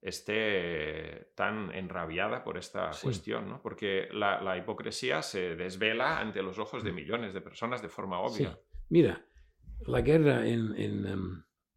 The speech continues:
Speaker 2: eh, de Israel en Gaza, Líbano, y la guerra en U-, Ucrania,
Speaker 1: Ujú.
Speaker 2: em, no son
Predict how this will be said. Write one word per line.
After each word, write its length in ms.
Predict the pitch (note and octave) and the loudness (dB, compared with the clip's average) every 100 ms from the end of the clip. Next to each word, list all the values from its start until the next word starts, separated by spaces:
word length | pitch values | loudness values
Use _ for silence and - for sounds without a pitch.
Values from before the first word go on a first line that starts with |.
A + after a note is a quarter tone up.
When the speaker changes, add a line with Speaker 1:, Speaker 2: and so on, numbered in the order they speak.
| _ - - | _ -16 -12
Speaker 2:
eh, 720 | - - - - - - - G2 - _ | -10 -10 -10 -12 -10 -10 -10 -14 -16 _
de 100 | - | -4
Israel 440 | G2+ F#2+ G#2+ G#2 F#2 | 2 6 8 6 4
en 100 | F2 | 0
Gaza, 360 | F#2+ G2 F#2 F2+ | 0 0 0 0
Líbano, 400 | G2+ F2+ F2 - - - - | 0 0 -2 -4 -14 -16 -6
y 100 | G#2+ | -2
la 120 | G2+ | 2
guerra 360 | A2+ A#2 G#2+ | 4 4 4
en 280 | G2+ G2+ G2 | 2 0 0
U-, 400 | F#2+ F#2+ F#2+ F2+ - | 0 2 0 0 -4
Ucrania, 540 | G#2 A#2 A2+ F2 F2+ _ | -6 -2 -2 -2 -6 _
Speaker 1:
Ujú. 240 | F#2 F#2 A2 - _ _ - | -16 -14 -14 -16 _ _ -2
Speaker 2:
em, 600 | G#2 G2+ G2+ G2 F#2+ - _ _ _ _ _ - - | 0 2 2 0 -2 -6 _ _ _ _ _ -20 0
no 120 | C#3+ | 2
son 520 | D3+ G3 B2 G2 - | 6 6 6 2 -6